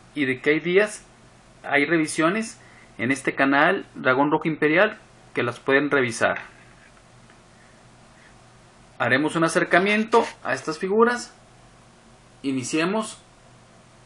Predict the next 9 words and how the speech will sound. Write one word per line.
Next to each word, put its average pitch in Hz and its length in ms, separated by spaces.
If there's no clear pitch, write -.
con 170 300
el 135 220
hijo 156 260
de 151 60
Marcus 147 360
Phoenix. 220 540
En 139 180
el 135 100
videojuego, 180 840